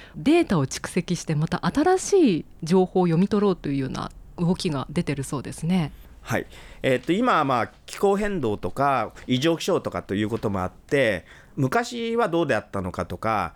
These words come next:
Speaker 2: あるいはそれと例外だとか、まあ、飢饉とか、まあ、そういったものとの関係を調べようということが盛んにされてるんですが、
Speaker 1: はい。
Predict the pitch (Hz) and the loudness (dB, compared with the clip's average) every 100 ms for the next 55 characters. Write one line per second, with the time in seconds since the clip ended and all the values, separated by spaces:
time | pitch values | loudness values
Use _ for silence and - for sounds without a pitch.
0 | - - 139 170 170 151 190 220 214 - | -16 -6 0 0 2 0 2 2 2 0
1 | - _ _ _ _ 123 139 151 151 147 | -8 _ _ _ _ 0 2 2 0 -2
2 | 139 95 - 127 107 90 - 120 - - | -4 -6 -2 -2 -2 -4 -8 -6 -6 -4
3 | 135 104 87 - 101 80 - - 135 135 | -2 -2 -2 -2 -4 -4 -10 -8 -4 0
4 | 180 - 185 196 226 175 117 - 120 117 | 0 0 -2 0 -2 -2 -2 -2 -2 -2
5 | 143 120 - 127 131 143 143 123 98 92 | 0 0 0 0 0 2 0 0 -4 -4
6 | 95 98 120 104 90 127 - 170 151 147 | -6 -4 -2 -2 -4 -4 -2 -2 -2 -2
7 | 143 151 147 113 80 - 95 117 107 156 | -2 0 0 0 -4 -8 -4 -2 -2 -2
8 | 165 165 | -4 -6